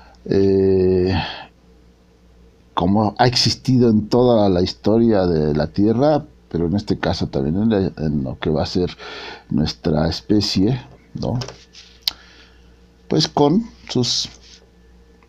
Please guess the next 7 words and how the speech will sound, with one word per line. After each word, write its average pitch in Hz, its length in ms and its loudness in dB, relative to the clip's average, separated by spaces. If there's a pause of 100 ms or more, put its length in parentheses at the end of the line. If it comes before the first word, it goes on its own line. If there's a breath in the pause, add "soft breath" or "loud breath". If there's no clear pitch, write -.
(2250)
antítesis, 113 960 0
este, - 840 -4
que 98 100 -2
van 90 200 2
a 92 60 0
ser 87 160 -2
siempre 90 640 -4